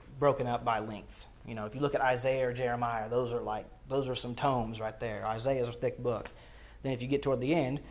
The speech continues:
books like Micah or Obadiah are like two pages. It's like four cha-, I think it was like four chapters in, uh, Malachi is another one. Minor prophets.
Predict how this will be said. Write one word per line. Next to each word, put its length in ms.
books 200
like 160
Micah 600
or 120
Obadiah 500
are 60
like 160
two 160
pages. 540
It's 80
like 120
four 180
cha-, 140
I 20
think 100
it 20
was 80
like 100
four 220
chapters 540
in, 260
uh, 300
Malachi 640
is 60
another 220
one. 280
Minor 260
prophets. 600